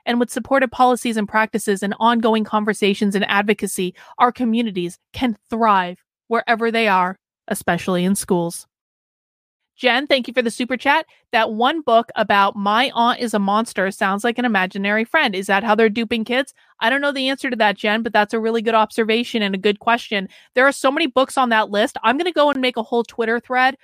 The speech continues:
of all of the books on that list just so people can see how many there are.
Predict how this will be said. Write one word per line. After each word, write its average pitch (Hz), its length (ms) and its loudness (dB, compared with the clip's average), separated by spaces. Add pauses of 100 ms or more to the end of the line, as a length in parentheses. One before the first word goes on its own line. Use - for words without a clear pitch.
(200)
of 220 240 -2
all 233 300 2
of 226 100 0
the 220 80 2
books 214 560 -2
on 208 220 2
that 202 220 0
list 202 340 -2
just 202 180 0
so 208 100 2
people 208 280 -4
can 202 160 -2
see 208 260 0
how 202 240 0
many 202 240 0
there 190 240 -2
are. 190 240 2